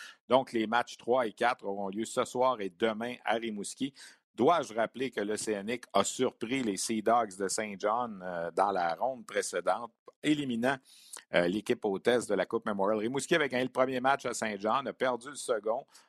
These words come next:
a perdu le troisième à la maison et rebondit,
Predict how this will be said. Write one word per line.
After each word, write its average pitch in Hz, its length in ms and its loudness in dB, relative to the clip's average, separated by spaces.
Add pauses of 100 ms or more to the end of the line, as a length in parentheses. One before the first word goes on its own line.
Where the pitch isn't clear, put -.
a - 80 -2
perdu 135 320 4
le 156 80 -8
troisième 127 500 2
à 120 60 4
la 110 100 0
maison 104 480 -2
et 107 140 0
rebondit, 135 720 0